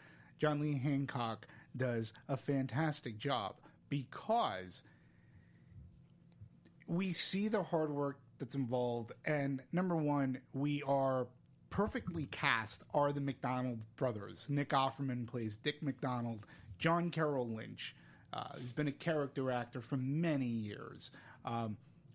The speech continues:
plays Mac McDonald. And they lent that savvy, that business savvy of, of, we wanted to come up with an idea and how to get, you know, McDonald's,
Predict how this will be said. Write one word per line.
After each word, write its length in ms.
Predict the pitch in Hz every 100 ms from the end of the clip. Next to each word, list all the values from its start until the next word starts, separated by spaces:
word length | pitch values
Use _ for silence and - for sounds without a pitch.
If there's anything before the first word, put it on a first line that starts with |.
| -
plays 340 | - 151 135
Mac 440 | 117 127 131 123 -
McDonald. 680 | 135 113 110 101 - - - - - - - - - - - - - - -
And 420 | 180 165 156 147 - - - -
they 380 | 131 147 220 240
lent 600 | 175 165 160 156 156 - - -
that 340 | 139 147 143 -
savvy, 580 | - 156 156 143 123 113
that 240 | 127 123
business 380 | 147 147 156 139
savvy 680 | - 135 123 113 95 101 - - - -
of, 360 | 127 123 113 - -
of, 240 | 139 123 113 - 127
we 220 | 131 196
wanted 380 | 202 165 156 151
to 60 |
come 360 | 151 - 143 131
up 220 | 123 123
with 220 | 123 120
an 100 | 120
idea 400 | 120 135 131 127 123
and 100 | 113
how 140 | 131
to 80 | 139
get, 240 | 135 131 - - - - - 160
you 100 | 147 143
know, 80 |
McDonald's, 800 | 131 123 - 123 135 135 131 120